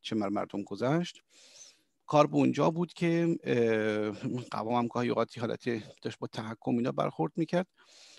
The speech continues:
مردم اصلاً ریختن، اه، خونه‌ش رو آتیش زدن. اه، این یه همچین وضعیتی بود. در اون شیش ماهی که قوام، اه، نخست وزیر بود، ما هنوز تو سال بیست و یک هستیم.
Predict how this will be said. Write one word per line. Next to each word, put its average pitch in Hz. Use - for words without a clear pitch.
مردم 135
اصلاً 160
ریختن، 160
اه، 120
خونه‌ش 120
رو -
آتیش -
زدن. -
اه، 110
این 127
یه 120
همچین 104
وضعیتی 101
بود. -
در 104
اون 107
شیش -
ماهی 107
که 107
قوام، 92
اه، 98
نخست 117
وزیر 135
بود، 165
ما 147
هنوز 139
تو -
سال 139
بیست 127
و -
یک 117
هستیم. -